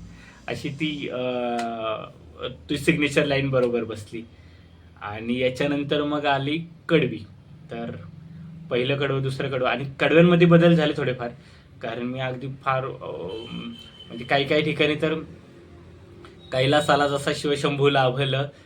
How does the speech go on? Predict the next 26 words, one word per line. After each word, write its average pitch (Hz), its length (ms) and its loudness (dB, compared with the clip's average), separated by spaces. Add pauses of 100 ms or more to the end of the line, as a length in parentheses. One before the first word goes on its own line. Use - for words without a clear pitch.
(280)
शिवबा 135 300 4
राज 139 220 4
माझं 139 280 0
छत्रपती 131 600 -2
शोभलं," 117 340 -4
अशी 151 300 2
लाईन 151 220 4
घेतली 131 300 -4
होती, 117 260 -8
किंवा 127 240 -2 (500)
"वैकुंठीला 135 760 -2
श्री 131 180 -6
विष्णू 127 320 -4
लाभला," 117 400 -2
अशा, 113 300 -6
अशा 139 300 0
अर्थाचे 135 440 -2
घेतले 123 240 -8
ते. 120 200 -12 (680)
पण 143 200 2 (300)
मला 127 280 -2
आमचे 127 340 -4
प्रतिदादा 123 460 -4
म्हटले 120 200 -4
की 117 60 -6
आपण, 117 400 -6